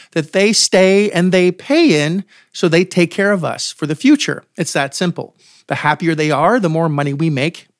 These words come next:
That's it. If we don't maintain the property, you lose tenants,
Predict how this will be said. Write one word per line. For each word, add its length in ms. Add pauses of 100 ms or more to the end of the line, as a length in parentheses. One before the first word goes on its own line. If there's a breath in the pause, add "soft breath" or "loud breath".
(180)
That's 240
it. 320 (560 loud breath)
If 140
we 140
don't 360
maintain 520
the 40
property, 460
you 300
lose 340
tenants, 520